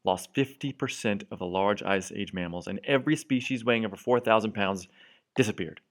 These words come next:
Every one of those guys that you see on display at La Brea Tar Pits and in my dreams were gone. And that also included dozens of species between four hundred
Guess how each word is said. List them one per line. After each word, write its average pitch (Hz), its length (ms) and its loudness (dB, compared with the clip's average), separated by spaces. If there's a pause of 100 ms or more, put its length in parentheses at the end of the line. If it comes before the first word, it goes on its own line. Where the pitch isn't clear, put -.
(880)
Every 180 380 8
one 156 160 8
of 131 40 6
those 107 160 4
guys 85 300 2
that - 180 -14
you 87 140 -8
see - 220 -4
on 104 120 2
display 101 320 0
at 92 80 0
La 92 60 -6
Brea 110 240 2
Tar 143 240 4
Pits 147 360 2 (360)
and 85 380 -8 (120)
in 143 120 2
my 156 100 8
dreams 123 400 4
were 104 100 0
gone. 87 280 0 (1080)
And 120 60 2
that 147 80 10
also 151 220 8
included 123 420 2 (140)
dozens 143 400 6
of 123 80 -6
species 123 420 -2
between 113 300 -4
four 117 320 0
hundred 123 400 -2